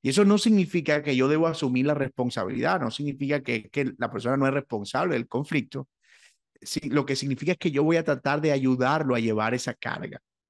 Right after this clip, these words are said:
de ayudarlo a soportar eso y, y ayudarlo a, a lidiar con el asunto. Entonces, eh, digamos que aquí pudiéramos encontrar algunas aplicaciones prácticas.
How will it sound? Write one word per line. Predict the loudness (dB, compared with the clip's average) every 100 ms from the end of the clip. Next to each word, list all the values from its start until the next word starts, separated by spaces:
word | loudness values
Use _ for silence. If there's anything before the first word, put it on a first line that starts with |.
| _ _ _
de | -6 -4 0
ayudarlo | 0 2 2 2 2 2 0
a |
soportar | -2 -4 -4 -6 -2 -4 -2
eso | -6 -8 -14 _ _ _ _ _
y, | -4 -2 -2 0
y | 0
ayudarlo | 2 2 2 2 2 0
a, | -2 -6 _ _ _ _ _
a | -2
lidiar | 0 0 2 2 2 0
con | -2 -2
el |
asunto. | -2 -4 -6 -6 -14 _ _ _ _ _ _ -20 _
Entonces, | -2 0 0 0 -4 -10 _ _ _ _ _
eh, | -4 0 -2 -4 -14 -18 _
digamos | -20 -20 -12 -2 0 2 0
que | -2
aquí | -2 -2
pudiéramos | 2 2 2 0 -2
encontrar | -2 -2 0
algunas | 0 0 2 0
aplicaciones | -2 -6 -6 -4 -2 -4 -4
prácticas. | -2 -2 -4 -10 -10 -12